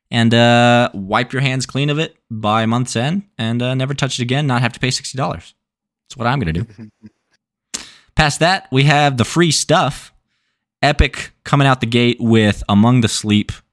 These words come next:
Speaker 1: a child horror game. Talked about it last week. This will be ending, I wanna say, early next week, so you'll still have some time should you be hearing this. After that, it'll swap over to Dark Complete Edition. Escape a lucid nightmare.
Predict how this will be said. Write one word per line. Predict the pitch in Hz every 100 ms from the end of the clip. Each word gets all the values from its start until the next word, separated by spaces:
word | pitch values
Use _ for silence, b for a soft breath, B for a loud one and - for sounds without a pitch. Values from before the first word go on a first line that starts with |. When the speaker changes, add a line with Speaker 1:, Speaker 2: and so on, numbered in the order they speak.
| _
Speaker 1:
a | 107 98
child | 92 120 110 101
horror | 110 98 95
game. | 95 92 104 b b b
Talked | 110 98
about | 98 92
it |
last | 82 92 90 98
week. | 104 120 -
This | 104
will | 104
be | 101 95
ending, | - 113 107 107 107 107 104 b b b b
I | -
wanna | 123 127
say, | - 127 120 117 117 113 113 107 120
early | 135 135
next | 101 113 -
week, | 82 85
so | - 104
you'll | 107 110
still | - 120
have | 107
some | - 98
time | - 92 90
should | - 107
you | 98
be | 82
hearing | 78 78 78
this. | 95 - b b b b b
After | 131 - 110
that, | 135 -
it'll | 113 107
swap | - 127 120
over | 123 120
to | 113 - 107
Dark | 85 - 110 147 - - _
Complete | - 110 - 175
Edition. | 78 - - - _ _ _ _ -
Escape | - - 139 - - - _
a | 123 113
lucid | 107 127 - 147
nightmare. | 110 123 82 73